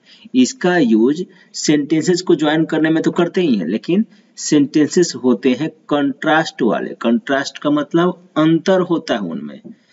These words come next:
जैसे अभी जो and में था, सेंटेंसेस similar statement वाले थे, यहाँ पे अंतर नहीं था, लेकिन यहाँ पे अंतर रहेगा। अंतर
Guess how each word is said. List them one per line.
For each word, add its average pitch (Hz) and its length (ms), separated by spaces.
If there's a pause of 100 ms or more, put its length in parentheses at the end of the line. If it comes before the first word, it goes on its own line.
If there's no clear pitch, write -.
(380)
जैसे 110 460 (460)
अभी 104 420
जो 123 260 (140)
and 143 260
में 120 200
था, 117 300 (440)
सेंटेंसेस 147 720
similar 175 360
statement 143 540
वाले 110 240 (140)
थे, 160 200
यहाँ 143 360
पे 180 60
अंतर 165 460
नहीं 175 320
था, - 280 (1400)
लेकिन 131 320
यहाँ 143 420
पे 190 60
अंतर - 500
रहेगा। 107 240
अंतर 151 380